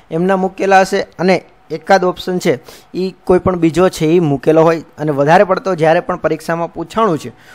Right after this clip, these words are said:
તો વધારે પડતો ઓપ્શનમાં અગિયાર અક્ષરનો છંદ છે, જે આપણે ઇન્દ્રવ્રજા, ઉપેન્દ્રવ્રજા અને આ બંને જે છંદ જોઈ ગયા,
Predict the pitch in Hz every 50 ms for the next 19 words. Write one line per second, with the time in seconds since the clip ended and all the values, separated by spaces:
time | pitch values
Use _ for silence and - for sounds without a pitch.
0 | - _ - 180 160 143 139 139 160 180 196 190 - 180 170 - 185 180 156 147
1 | - - - 175 175 175 180 180 - - 151 143 139 143 190 202 190 185 185 -
2 | - - 175 175 170 160 - - 160 160 160 156 - 123 - - _ _ - -
3 | - - _ - 160 165 170 165 160 170 175 175 - - 156 151 156 151 165 175
4 | 160 151 165 160 147 165 165 156 - - - - _ _ _ _ - 143 - -
5 | 165 170 175 165 170 165 151 160 165 147 165 160 160 160 147 147 - _ _ _
6 | _ _ - - - - 160 156 156 156 156 - - _ _ - 143 151 160 160
7 | 170 165 175 175 165 151 175 170 170 - 165 170 175 156 - 180 165 180 190 170
8 | 151 - -